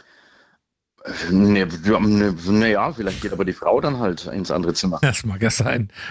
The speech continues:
Speaker 2: Kann auch sein,
Speaker 1: Ja.
Speaker 2: das stimmt. Ja, an diesem Wochenende, also wir haben ja heute den siebenundzwanzigsten Oktober, wird die Uhrzeit mal wieder umgestellt. Also
Speaker 1: Oh,
Speaker 2: sprich,
Speaker 1: oh,
Speaker 2: wir
Speaker 1: ja.
Speaker 2: bekommen eine Stunde geschenkt. Was machst du denn mit dem Geschenk, diese Stunde, die du bekommst?
Speaker 1: Nee, ich werde, äh, die Grasnelke hochleben lassen,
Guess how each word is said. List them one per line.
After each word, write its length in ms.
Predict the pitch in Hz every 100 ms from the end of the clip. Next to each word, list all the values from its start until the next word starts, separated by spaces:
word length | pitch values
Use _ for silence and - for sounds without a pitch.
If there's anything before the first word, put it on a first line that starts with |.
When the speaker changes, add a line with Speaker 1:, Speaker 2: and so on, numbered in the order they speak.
| -
Speaker 2:
Kann 140 | 135
auch 120 | 107
sein, 200 | - 98
Speaker 1:
Ja. 40 | 110
Speaker 2:
das 120 | 107
stimmt. 320 | - 104 - - 107 - - -
Ja, 180 | 123 202 208
an 160 | 196
diesem 280 | 208 220 220
Wochenende, 600 | 220 233 226 202 226 214
also 160 | 156 156
wir 60 |
haben 100 | 170
ja 80 | 170
heute 180 | 156 147
den 60 | 131
siebenundzwanzigsten 500 | 165 170 160 143 147
Oktober, 420 | - 170 202 160
wird 220 | 135 151
die 100 | -
Uhrzeit 400 | 139 185 - 151
mal 140 | 135 123
wieder 240 | 120 -
umgestellt. 600 | 139 139 113 - 104 95
Also 180 | 101 165
Speaker 1:
Oh, 20 |
Speaker 2:
sprich, 300 | 147 110 -
Speaker 1:
oh, 120 | 90
Speaker 2:
wir 60 | 135
Speaker 1:
ja. 40 | 135
Speaker 2:
bekommen 300 | 131 147 165
eine 120 | 147
Stunde 320 | - 165 151
geschenkt. 520 | 110 - 175 170 101 - - -
Was 100 | 120
machst 240 | 160 226
du 60 | 269
denn 120 | 208
mit 120 | 143
dem 160 | 131 113
Geschenk, 400 | 107 123 110 - - -
diese 180 | 113 107
Stunde, 320 | 135 117 110
die 100 | 104
du 100 | 104
bekommst? 480 | - - 110 - - _ _ _ _ _ _ _ 110
Speaker 1:
Nee, 180 | 135 151
ich 260 | 127 107
werde, 720 | 113 120 117 117 101 101 101
äh, 60 | 101
die 100 | 101
Grasnelke 1000 | 98 87 113 117 95 98 101 90 87 87
hochleben 540 | 87 104 101 90 82
lassen, 260 | 82 -